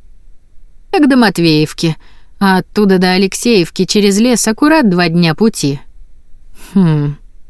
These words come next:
И я сына попрошу вас проводить».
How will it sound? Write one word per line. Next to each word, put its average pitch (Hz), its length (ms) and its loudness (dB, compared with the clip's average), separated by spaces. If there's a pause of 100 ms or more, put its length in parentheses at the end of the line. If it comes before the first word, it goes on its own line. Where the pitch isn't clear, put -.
(600)
И 208 60 2
я 165 260 2
сына 220 400 2
попрошу 175 520 -2
вас 185 200 0
проводить». 151 680 -4